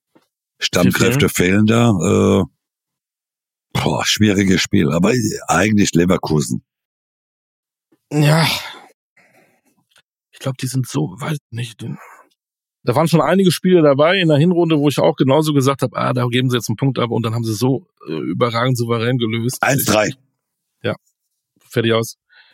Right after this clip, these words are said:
Speaker 2: Ähm, Darmstadt-Dortmund.
Speaker 1: Bitte schön, Herr Ditschke, sagen Sie mal was.
Speaker 2: Zwei zwei.
Speaker 1: Ab dafür.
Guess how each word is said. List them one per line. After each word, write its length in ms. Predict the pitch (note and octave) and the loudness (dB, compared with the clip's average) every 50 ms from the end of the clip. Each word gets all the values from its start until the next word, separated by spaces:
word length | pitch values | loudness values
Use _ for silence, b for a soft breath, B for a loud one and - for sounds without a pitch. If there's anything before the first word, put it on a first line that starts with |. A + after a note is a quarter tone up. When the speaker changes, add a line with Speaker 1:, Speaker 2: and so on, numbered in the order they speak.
| b b b - | b b b -4
Speaker 2:
Ähm, 640 | - A2+ A2+ A#2 A#2 A#2 A#2 A#2 A#2 A#2 A2+ A#2 A#2 A2+ | 0 2 2 4 2 2 0 0 2 0 0 0 -2 -2
Darmstadt-Dortmund. 1400 | A2 A#2+ B2+ D3 F#3+ G3 - - - E3 C#3+ - - A2+ G#2 A#2+ A2 B2+ C#3+ _ - C3 D#3+ G3 A3+ A#3+ - - - - | 0 2 2 2 2 0 0 0 -2 -2 -2 -4 -8 -4 0 2 2 2 0 _ 0 0 0 0 0 -4 -8 -10 -4 -2
Speaker 1:
Bitte 240 | G#2+ A2 G#2+ A2 | 0 2 2 2
schön, 240 | - - G2 F2+ E2+ | 2 2 2 2 2
Herr 280 | D2+ D#2+ D#2+ D#2 C2+ - - _ _ - - | 2 2 0 0 -2 -6 -10 _ _ -6 -4
Ditschke, 360 | F2 D#2+ - - D2+ C2+ - _ | -4 -4 -2 -4 -6 -6 -8 _
sagen 360 | _ - - F2+ F2+ F#2+ G2+ F2 | _ -10 -4 -2 0 0 0 0
Sie 80 | F#2 | -2
mal 120 | D#2+ D2+ A2 | -2 0 0
was. 180 | C3 C3+ B2+ | 0 0 0
Speaker 2:
Zwei 320 | - B2+ B2+ A#2+ A2 G#2+ G2+ | 0 0 2 2 0 -2 -4
zwei. 20 | F#2 _ _ _ _ _ _ _ _ - | -8 _ _ _ _ _ _ _ _ -6
Speaker 1:
Ab 180 | - E2+ E2 - | -4 -4 -2 0
dafür. 380 | - F2 D2+ - - D2+ C2 B1 | 0 -2 -2 0 -2 -2 -2 -2